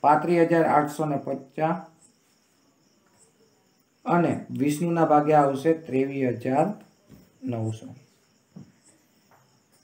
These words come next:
હવે વિદ્યાર્થીઓ, આ નફા નુકસાન ફાળવણી ખાતાની ઉધાર બાજુ છે, પરિણામે ભાગીદારના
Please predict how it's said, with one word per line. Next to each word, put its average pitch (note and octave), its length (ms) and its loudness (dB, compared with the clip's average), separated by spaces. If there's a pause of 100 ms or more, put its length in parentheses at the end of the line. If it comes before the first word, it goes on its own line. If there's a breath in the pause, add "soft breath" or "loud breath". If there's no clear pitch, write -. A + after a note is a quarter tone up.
(260)
હવે C#3+ 160 2
વિદ્યાર્થીઓ, G3+ 380 4 (240)
આ F#3+ 200 6
નફા F3 420 0
નુકસાન F#3+ 360 -2
ફાળવણી F3+ 420 2
ખાતાની F3+ 400 2
ઉધાર F3+ 280 4
બાજુ C3 320 4
છે, D3 80 -2 (160)
પરિણામે D#3+ 480 2 (760)
ભાગીદારના E3 520 4